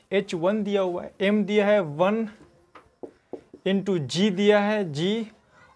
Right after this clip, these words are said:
और वन दे दिया, एच की वैल्यू वन और प्लस के आई कितना है? ज़ीरो है, इनिशियली तो रुका हुआ है तो के आई ज़ीरो हो गया।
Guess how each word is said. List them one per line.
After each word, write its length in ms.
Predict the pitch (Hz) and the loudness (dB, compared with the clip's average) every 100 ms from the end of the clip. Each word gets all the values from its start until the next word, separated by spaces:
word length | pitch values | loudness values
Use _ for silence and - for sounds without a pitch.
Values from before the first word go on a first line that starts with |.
| - | -2
और 760 | 165 170 175 165 170 165 170 - _ _ _ _ _ _ _ _ _ _ _ _ | 2 4 4 4 4 4 2 -2 _ _ _ _ _ _ _ _ _ _ _ _
वन 380 | 156 147 190 208 | -8 4 4 4
दे 120 | 160 | 0
दिया, 260 | 135 135 127 - _ _ _ _ _ - | -4 -4 -6 -10 _ _ _ _ _ -2
एच 220 | 190 - | 0 -2
की 160 | 208 | -4
वैल्यू 280 | 185 180 175 | 0 0 0
वन 260 | 160 175 202 - _ _ - - - | -2 -4 -6 -14 _ _ -20 -20 -6
और 320 | 180 170 175 175 - | 2 6 6 4 0
प्लस 480 | - 190 208 - - _ _ _ _ _ - _ _ | 4 4 4 -2 -16 _ _ _ _ _ -20 _ _
के 120 | 214 | 4
आई 140 | 214 226 | 4 4
कितना 300 | 226 226 - | -2 -6 -6
है? 160 | 139 | -6
ज़ीरो 260 | 131 185 196 | -2 0 0
है, 100 | 190 - _ _ | -2 -10 _ _
इनिशियली 420 | 175 180 180 208 | -2 -2 2 0
तो 120 | 220 202 | 2 0
रुका 200 | 190 214 | 2 2
हुआ 200 | 196 190 | 0 -4
है 60 | - _ _ _ _ _ _ _ _ _ | -12 _ _ _ _ _ _ _ _ _
तो 60 | 156 | -14
के 180 | - 190 | 0 2
आई 120 | 185 | 4
ज़ीरो 220 | 165 208 | 2 0
हो 120 | 190 | 0
गया। 160 | 165 | -4